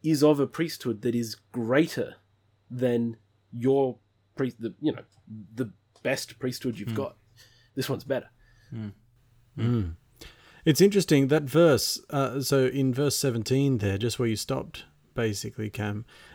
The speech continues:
Speaker 3: um, Hebrews here quotes from the Psalms. Psalm a hundred and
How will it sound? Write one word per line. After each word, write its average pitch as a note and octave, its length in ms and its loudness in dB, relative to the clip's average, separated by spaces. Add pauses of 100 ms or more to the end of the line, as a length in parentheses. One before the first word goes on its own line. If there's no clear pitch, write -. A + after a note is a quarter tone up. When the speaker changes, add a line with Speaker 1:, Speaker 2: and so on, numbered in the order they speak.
Speaker 3:
um, B2 460 2 (680)
Hebrews C#3 440 2
here B2+ 320 2 (640)
quotes C#3+ 320 4
from B2+ 240 4
the A#2 100 0
Psalms. G#2+ 680 2 (680)
Psalm D3 280 2
a B2+ 60 4
hundred C3+ 260 6
and A#2+ 200 2